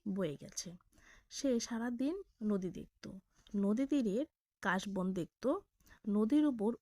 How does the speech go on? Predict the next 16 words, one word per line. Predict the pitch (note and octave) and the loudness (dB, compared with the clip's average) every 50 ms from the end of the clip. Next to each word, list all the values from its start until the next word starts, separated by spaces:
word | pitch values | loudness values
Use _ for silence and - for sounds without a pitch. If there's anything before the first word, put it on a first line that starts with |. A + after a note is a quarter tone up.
| _ | _
উড়ে | A#3+ A#3+ A#3 A#3+ A#3 G#3+ | 0 2 2 2 2 2
যাওয়া | G#3 G#3 G3 F#3+ G3 | 0 -2 -2 -4 -4
পাখি | - G3 F#3 - - - - G#3+ | -6 -6 -8 -8 -6 -2 -2 -2
দেখত, | G3 E3+ D#3+ - _ _ - B3+ D#4+ F#4 - _ _ _ _ _ _ _ _ _ G3+ | 0 -2 -6 -6 _ _ -2 0 0 0 -4 _ _ _ _ _ _ _ _ _ -10
গুণ | F#3+ - A#3+ C#4+ D4+ D#4 | -4 -2 2 2 2 2
টানা | - C4+ G#3 F3 F#3 B3 E4+ F#4+ - _ _ _ _ G#3 | 0 -2 -4 -2 -2 -4 -4 -4 -8 _ _ _ _ -2
নৌকা | G3+ G#3 G#3 G#3 A3 G#3 | 0 0 0 0 0 -2
দেখত, | F#3+ F#3+ D#3+ - _ _ - B3 E4+ - - _ _ _ _ _ | -2 -2 -6 -8 _ _ -4 -4 -4 -4 -6 _ _ _ _ _
আর | - - G3 A3 A3+ | -6 -4 -2 -2 0
দেখত | G#3 A3+ A#3 - _ _ - G#3+ A3 D#4 E4+ - _ _ _ _ _ _ _ _ _ _ _ _ _ _ _ _ _ _ _ _ _ _ _ _ _ _ _ _ _ _ _ - F3 D3 C3 - A2+ A2+ - - - - - - | 0 0 -2 -4 _ _ -2 0 0 0 -2 -4 _ _ _ _ _ _ _ _ _ _ _ _ _ _ _ _ _ _ _ _ _ _ _ _ _ _ _ _ _ _ _ -20 -20 -18 -18 -18 -18 -20 -20 -20 -20 -20 -10 0
পথঘাট, | - G#3 A3 A3 - A#3 - - G3 F#3 G#3 C#4+ - - - _ _ - F#3+ F3+ | 2 2 2 2 0 -4 -4 -2 -2 -2 -2 -4 -8 -14 -20 _ _ -6 -2 0
গাছপালা, | F3+ F#3 A3 - - - B3+ A3 G3 F#3 G#3 D4 G4 - _ _ _ _ | 2 2 2 -2 0 2 4 4 4 2 0 0 0 -2 _ _ _ _
আকাশ | - F#3 F3 - - A3+ C#4+ - - - | -4 -4 -4 -2 -2 -2 -2 -2 -4 -4
ও | F#3+ A#3+ D4 | -2 -2 -2
ফসলের | - - - F#3 - - - F3 F#3 F3+ F#3+ - | -2 -4 -8 -8 -6 -6 -6 -6 -8 -8 -10 -12
মাঠ। | G3+ F#3+ - - - - | -14 -16 -14 -16 -16 -16